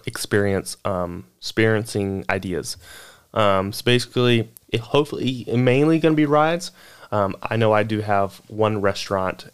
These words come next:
and one-ish experience, but, um, I think it's gonna be kinda cool, and it's gonna be, uh, very exciting. So let's put our Imagineering, uh, little badges. You know, they have these little badges on their Imagineering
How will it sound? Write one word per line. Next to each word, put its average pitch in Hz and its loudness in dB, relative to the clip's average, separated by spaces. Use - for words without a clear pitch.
and 98 -4
one-ish 101 -2
experience, - -8
but, 104 2
um, 101 0
I 127 0
think 131 -4
it's 120 -8
gonna 113 -4
be - -14
kinda 107 -6
cool, 76 -8
and 110 2
it's 113 -4
gonna 117 2
be, 107 4
uh, 98 4
very 151 6
exciting. 101 0
So 104 2
let's 123 -8
put 143 6
our 127 4
Imagineering, 120 4
uh, 104 6
little 107 4
badges. 113 2
You 131 2
know, 113 2
they 113 -4
have 113 0
these 107 -4
little 104 -8
badges 107 0
on 104 0
their 101 -2
Imagineering 104 -2